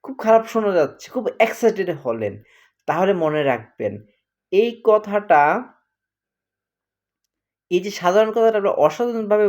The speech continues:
বললেন, তাতে করে আরও সমস্যার সৃষ্টি হবে। আর আপনি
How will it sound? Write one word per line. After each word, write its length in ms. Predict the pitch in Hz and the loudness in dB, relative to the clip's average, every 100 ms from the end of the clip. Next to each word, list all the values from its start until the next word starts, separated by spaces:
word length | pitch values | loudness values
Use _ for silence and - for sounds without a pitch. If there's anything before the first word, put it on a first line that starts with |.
| 175 | 2
বললেন, 360 | 170 156 165 190 - | 2 2 0 -2 -4
তাতে 280 | 143 151 190 | -4 -2 -6
করে 280 | 185 170 175 190 - | -4 -2 -2 -4 -6
আরও 200 | 123 156 | -4 -4
সমস্যার 520 | - 160 170 - 214 226 _ _ _ - | -4 -10 -8 -4 -4 -4 _ _ _ -16
সৃষ্টি 400 | - 185 - 202 | -8 -8 -4 0
হবে। 140 | 170 | 2
আর 140 | 135 | 2
আপনি 260 | 131 131 170 | 2 0 -4